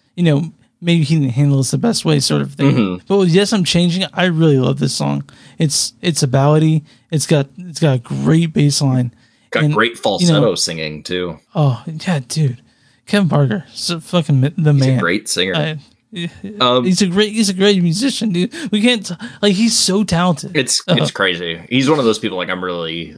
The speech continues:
Speaker 2: like, jealous of just, like, how, how are you
Speaker 1: do you do
Speaker 2: making
Speaker 1: that?
Speaker 2: just, like, so much good music?
Speaker 1: Banger after
Speaker 2: Mm-hmm.
Speaker 1: banger, dude. Good.
Speaker 2: Um, and then this
Speaker 1: <laughs>
Speaker 2: one, it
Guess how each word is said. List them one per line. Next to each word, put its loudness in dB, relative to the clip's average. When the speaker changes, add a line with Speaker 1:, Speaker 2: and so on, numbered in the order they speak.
Speaker 2:
like, -8
jealous -6
of -12
just, -10
like, -10
how, -4
how -2
are 0
you 2
Speaker 1:
do 2
you -
do -
Speaker 2:
making 0
Speaker 1:
that? -4
Speaker 2:
just, -6
like, -6
so -2
much -8
good -12
music? -14
Speaker 1:
Banger 2
after 4
Speaker 2:
Mm-hmm. 4
Speaker 1:
banger, 2
dude. -6
Good. -6
Speaker 2:
Um, 0
and 2
then 4
this 2
Speaker 1:
<laughs> 2
Speaker 2:
one, 0
it -2